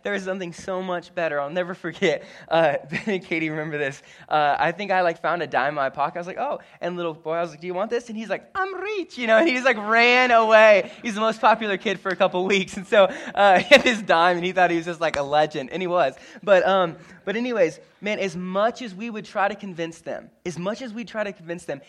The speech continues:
it felt unimaginable to them that somewhere else could give them what America couldn't give them. Right?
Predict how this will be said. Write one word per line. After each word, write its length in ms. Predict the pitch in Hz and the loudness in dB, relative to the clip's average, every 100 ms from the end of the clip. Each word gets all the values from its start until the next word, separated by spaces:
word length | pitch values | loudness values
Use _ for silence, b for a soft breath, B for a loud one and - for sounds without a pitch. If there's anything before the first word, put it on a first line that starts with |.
| B B | B B
it 240 | 220 214 | -6 -6
felt 280 | 220 202 - - | -2 -2 -2 -6
unimaginable 960 | 190 214 196 180 170 170 165 156 147 | -6 -4 -4 -4 -2 0 -2 -8 -14
to 120 | 135 131 | -14 -12
them 340 | 120 98 - _ b b b b | -10 -12 -14 _ b b b b
that 300 | 160 170 - | -4 -4 -8
somewhere 680 | - - - 208 220 233 185 | -20 -12 -6 -6 -4 -4 -2
else 220 | 160 147 | -4 -6
could 220 | - 156 | -12 -10
give 240 | 165 180 151 | -6 -6 -6
them 160 | 143 | -12
what 100 | 139 | -10
America 440 | 135 135 143 143 147 | -10 -8 -8 -10 -16
couldn't 240 | 143 127 | -14 -14
give 240 | 120 110 | -12 -14
them. 200 | - - _ _ _ _ _ _ _ _ | -16 -20 _ _ _ _ _ _ _ _
Right? 300 | 147 160 175 | -6 -4 -6